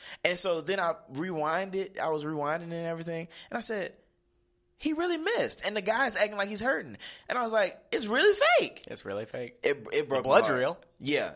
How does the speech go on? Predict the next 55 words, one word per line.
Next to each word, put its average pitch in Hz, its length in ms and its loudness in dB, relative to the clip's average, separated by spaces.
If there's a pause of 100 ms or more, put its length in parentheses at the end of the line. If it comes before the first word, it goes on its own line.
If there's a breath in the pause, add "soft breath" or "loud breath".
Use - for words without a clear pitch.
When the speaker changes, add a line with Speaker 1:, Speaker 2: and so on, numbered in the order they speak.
Speaker 1:
yeah, 104 220 -2
it, 113 160 -4
it 123 120 -4
broke 127 160 2
Speaker 2:
They - 60 -4
Speaker 1:
my 127 60 2
Speaker 2:
actually 101 260 0
Speaker 1:
heart. - 120 -14
Speaker 2:
cut - 280 -4
their 110 120 -4
foreheads. 117 680 -8
Speaker 1:
Yeah, 95 340 -8
that 87 180 -2
was 82 180 -8
wild. 78 500 -10
Speaker 2:
I, - 20 -8
I, 95 260 -6 (160)
I 143 40 0
thought 143 240 2
they 104 100 -4
just 95 180 -10
got, - 160 -6
like, 92 180 -14
somebody 95 280 -14
slipped - 260 -12
them, 95 120 -16
like, 92 200 -16
a 95 40 -18
blood 110 280 -2
pack - 320 -8
or - 60 -10
Speaker 1:
<laughs> - 120 -10
Speaker 2:
something. 127 340 -2 (560 loud breath)
Speaker 1:
Yeah, 117 300 0
I, 131 360 2
I 139 40 4
was 131 160 0
like, 110 260 0
"Oh 147 160 0
my 151 220 -4
goodness." 113 360 -8 (320 loud breath)
And, 131 540 -2 (120)
uh, 120 360 -2
and 135 100 -4
there 160 60 0
was 151 100 0
a - 20 -4
lot 131 220 2
of 196 60 -10
times 113 560 -4 (360)
Speaker 2:
It's - 160 -12
fake, 156 280 -8
but 117 100 -12
it's - 140 -18
real. - 220 -20